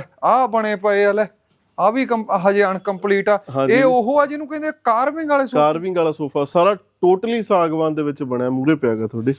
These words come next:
Speaker 2: ਵੀ ਕਿਤੇ ਵੀ ਦੂਜੀ ਡੇਕ ਦੀ ਜਾਂ ਕਿਸੇ ਹੋਰ other ਲੱਕੜ ਦੀ ਪੱਚਰ ਨਹੀਂ ਲੱਗੀ।
Speaker 1: ਚੱਲ ਕਿਸੇ ਹੋਰ ਛੱਤ ਤੇ ਚੱਲ ਗਏ। ਚੱਲ
Speaker 2: ਹਾਂਜੀ।
Speaker 1: ਆਹ ਸੇ ਇੱਧਰਲੇ ਪਾਸੇ ਆਹ ਕਿਵੇਂ ਏਡੇ
Speaker 2: ਇਹ ਤਾਂ
Speaker 1: ਭੰਡਾਰ ਭਰੇ ਪਏ
Speaker 2: ਇਹ
Speaker 1: ਆ?
Speaker 2: ਤਾਂ ਸਟਾਕ ਰੱਖਿਆ ਹੋਇਆ ਜੀ ਸਾਰਾ।
Speaker 1: ਸਚਨ ਨੇ ਮੰਨ ਲਓ ਇੱਕ ਚੀਜ਼ ਆਉਂਦੇ ਆਉਂਦੇ ਨੇ ਮੈਨੂੰ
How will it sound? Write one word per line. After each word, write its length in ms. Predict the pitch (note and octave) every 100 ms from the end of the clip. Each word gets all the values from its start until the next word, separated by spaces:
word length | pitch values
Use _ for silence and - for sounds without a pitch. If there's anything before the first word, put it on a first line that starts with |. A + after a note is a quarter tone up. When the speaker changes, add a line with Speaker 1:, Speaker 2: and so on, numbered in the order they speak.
| - - _ -
Speaker 2:
ਵੀ 60 | C#3+
ਕਿਤੇ 280 | D#3 D3+ F3
ਵੀ 120 | F3
ਦੂਜੀ 340 | D3 C#3+ C#3
ਡੇਕ 380 | C#3 B2+ C#3+ D#3+
ਦੀ 220 | D#3+ D#3
ਜਾਂ 140 | D3 D3+
ਕਿਸੇ 260 | D#3 -
ਹੋਰ 240 | D3 D3 C3+
other 200 | D3+ E3
ਲੱਕੜ 300 | D#3 - C#3
ਦੀ 100 | C#3
ਪੱਚਰ 320 | C#3+ - C#3+
ਨਹੀਂ 160 | C3
ਲੱਗੀ। 220 | A2 G#2+ G#2
Speaker 1:
ਚੱਲ 280 | F3+ G3+
ਕਿਸੇ 260 | E3+ F#3 F3
ਹੋਰ 280 | D3 D3+ B2+
ਛੱਤ 280 | C#3+ B2+ A#2
ਤੇ 140 | A2
ਚੱਲ 240 | G2 F#2
ਗਏ। 120 | F2 - _
ਚੱਲ 140 | D#3
Speaker 2:
ਹਾਂਜੀ। 180 | C3 A2+ A2+ -
Speaker 1:
ਆਹ 180 | B3
ਸੇ 140 | D4 C4 -
ਇੱਧਰਲੇ 360 | C4+ F#4 F4 F4
ਪਾਸੇ 320 | D4+ D4 D4
ਆਹ 340 | C4 A#3+ B3
ਕਿਵੇਂ 260 | B3 B3 A#3+
ਏਡੇ 160 | A3 A#3
Speaker 2:
ਇਹ 80 |
ਤਾਂ 100 | B3
Speaker 1:
ਭੰਡਾਰ 240 | C4 B3+ G#3+
ਭਰੇ 220 | B3 A#3+
ਪਏ 200 | F#3+ G3
Speaker 2:
ਇਹ 60 | F#3+
Speaker 1:
ਆ? 20 |
Speaker 2:
ਤਾਂ 160 | G3+
ਸਟਾਕ 380 | F#3+ - D3+ C3+
ਰੱਖਿਆ 320 | E3 E3+ -
ਹੋਇਆ 120 | C3 A#2
ਜੀ 140 | B2
ਸਾਰਾ। 280 | A#2+ A#2 A#2+ - _ _ - - - - -
Speaker 1:
ਸਚਨ 340 | - D#3 G3+ F#3+
ਨੇ 100 | F3+
ਮੰਨ 160 | E3+
ਲਓ 140 | F3+ E3+
ਇੱਕ 160 | D#3 C#3+
ਚੀਜ਼ 260 | - E3+ D#3+
ਆਉਂਦੇ 540 | E3+ - E3+ F3 F#3+
ਆਉਂਦੇ 360 | F#3 D#3+ D#3 D3
ਨੇ 100 | C#3+
ਮੈਨੂੰ 260 | C#3+ C3